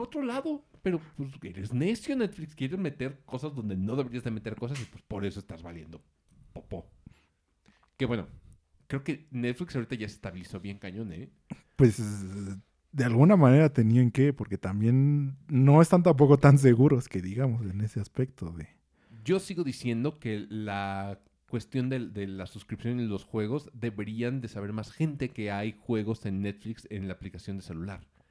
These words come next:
Speaker 1: Te permite bajar juegos. Esto no es una, un spot publicitario. No me pagan absolutamente
Speaker 2: <laughs>
Speaker 1: nada,
Speaker 2: Sí,
Speaker 1: pero
Speaker 2: no.
Speaker 1: creo que si estás pagando doscientos pesos por tu suscripción en
Speaker 2: Tienes
Speaker 1: Netflix,
Speaker 2: que saberlo.
Speaker 1: deberías saber que tienes ese
Speaker 2: Ujú.
Speaker 1: derecho. Es como, como, güey, eh, están regalando despensas para todo mundo y no necesitas nada. O sea, güey,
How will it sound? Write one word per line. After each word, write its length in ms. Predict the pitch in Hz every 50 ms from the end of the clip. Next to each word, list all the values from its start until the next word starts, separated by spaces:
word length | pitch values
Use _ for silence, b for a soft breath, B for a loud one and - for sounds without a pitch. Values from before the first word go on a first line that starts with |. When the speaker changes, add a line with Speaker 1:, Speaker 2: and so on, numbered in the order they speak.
| _ _ _ _ _ _ _ _
Speaker 1:
Te 80 | - 120
permite 840 | - - 127 110 110 113 120 135 143 139 143 - 139 131 131 151 165
bajar 380 | 139 110 104 - - 110 104 104
juegos. 300 | - 131 120 107 107 107
Esto 200 | 147 156 180 208
no 80 | 190 180
es 120 | 185 165
una, 180 | 175 190 190 170
un 160 | 160 156 160
spot 320 | 156 - - - 160 -
publicitario. 560 | - 160 143 127 117 - 123 - 123 120 113 110
No 80 | 127
me 100 | 156 170
pagan 240 | 165 170 156 170 165
absolutamente 600 | 147 - - 135 131 - 139 143 139 143 147 135
Speaker 2:
<laughs> 0 |
Speaker 1:
nada, 240 | 131 131 127 135 -
Speaker 2:
Sí, 80 | -
Speaker 1:
pero 160 | 117 110 110 104
Speaker 2:
no. 40 |
Speaker 1:
creo 160 | 104 104 104 98
que 80 | 101 -
si 100 | - 151
estás 200 | 139 - 170 -
pagando 340 | - 156 139 143 151 151 147
doscientos 380 | 117 110 - 147 143 143 156 -
pesos 260 | - 131 120 131 120
por 160 | - 113 101
tu 120 | - - 92
suscripción 420 | 98 98 - 113 - - 123 123
en 80 | 120 107
Speaker 2:
Tienes 180 | 107 139 135 123
Speaker 1:
Netflix, 120 | 120 110
Speaker 2:
que 80 | - 120
saberlo. 480 | 110 110 101 104 107 107 107 107 104 101 -
Speaker 1:
deberías 420 | 175 170 165 180 185 180 226 220
saber 220 | - 208 190 180 175
que 80 | 175
tienes 240 | 175 180 185 170 165
ese 160 | 160 - 123
Speaker 2:
Ujú. 60 | - 131
Speaker 1:
derecho. 340 | 120 131 135 131 - 123 117
Es 100 | 127 -
como, 460 | - 175 170 156 131 113 76 - -
como, 520 | - 120 113 107 107 107 104 104 104 107 107
güey, 220 | 131 147 139 120
eh, 200 | 104 95 110 110
están 240 | 107 - - 151 160
regalando 380 | 180 180 151 131 131 143 151
despensas 360 | 127 110 - - 131 131 135 135
para 220 | - 117 104 101
todo 180 | - 120 123 120
mundo 200 | 123 123 127 127
y 20 |
no 120 | 120 123
necesitas 440 | 120 117 113 107 120 - - 117 -
nada. 480 | 113 107 101 101 104 107 113 110 95 85
O 60 | 87
sea, 100 | - 101
güey, 180 | 92 92 92